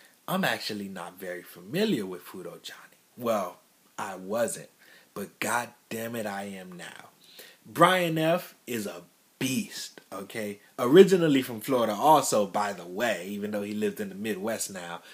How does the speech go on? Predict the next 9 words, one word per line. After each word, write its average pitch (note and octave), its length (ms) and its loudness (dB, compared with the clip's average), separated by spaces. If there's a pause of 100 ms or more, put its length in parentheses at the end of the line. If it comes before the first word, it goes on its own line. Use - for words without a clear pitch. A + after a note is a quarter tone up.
(220)
Damn, C#3 280 0
Florida A2 340 -2
was G#2 200 -2
in G2 100 -4
the F#2+ 60 -8
house F#2 300 -10
heavy, G2 340 -4
just F2+ 240 -12
representing. G2+ 680 -6